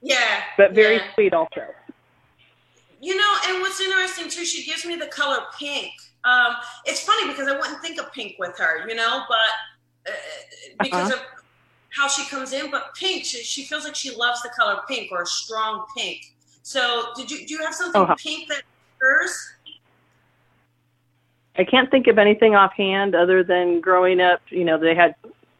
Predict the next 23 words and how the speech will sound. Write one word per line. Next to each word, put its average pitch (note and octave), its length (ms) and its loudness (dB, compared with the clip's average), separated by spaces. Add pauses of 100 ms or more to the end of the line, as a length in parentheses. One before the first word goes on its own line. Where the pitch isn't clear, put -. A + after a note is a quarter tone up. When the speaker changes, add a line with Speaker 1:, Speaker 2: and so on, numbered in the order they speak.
Speaker 2:
pink G3 260 0
bedding F3 500 6
and B2+ 220 -4
purple E3+ 280 4
bedding. D#3+ 540 4 (840)
Speaker 1:
Yeah, G#3 280 -2 (140)
there A#3 140 0 (140)
you G3+ 60 -10
go. F#3 280 0 (200)
Okay, G#3 360 -8 (360)
okay, A3+ 300 -8 (100)
I A3 200 -2
got G3 200 0
it. D4 280 -8
Uh, B3 160 0 (160)
Reese, C#4+ 260 -12
do C#4 80 -12
you, C#4 200 -12 (300)
do C#4 80 -16
you C4 60 -12
wanna C#4+ 180 -10
jump C#4 240 -12
in? D4 200 -6